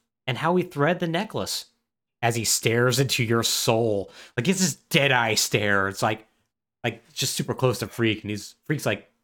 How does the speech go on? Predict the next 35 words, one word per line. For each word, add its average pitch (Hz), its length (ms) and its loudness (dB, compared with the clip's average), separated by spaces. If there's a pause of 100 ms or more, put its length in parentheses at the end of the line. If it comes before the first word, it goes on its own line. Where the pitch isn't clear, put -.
(220)
"Oh, 117 340 -4 (640)
this 139 140 -4
is, 139 180 -2 (300)
this 247 100 0
is 277 60 4
about 247 200 2
my 151 80 2
friend 139 300 0
Vic, 110 260 0
isn't 98 200 -2
it?" 95 160 -4 (680)
And 151 100 4
the 208 100 4
owner 226 160 2
sighs, 117 520 2
and 110 60 -6
he's 117 120 -2
like, 113 260 0 (260)
"Freak, 170 320 0 (600)
let 170 100 2
me 160 60 -2
tell 151 160 2
you 117 140 2
a 107 60 0
story. 92 360 -4 (680)
Came 175 160 0
from 139 160 0
a - 80 -2
well-off 104 320 2
family, 95 360 -4 (140)
went 139 140 -2
to - 80 -10
M 110 120 -4
I 101 120 2
T, 98 440 -6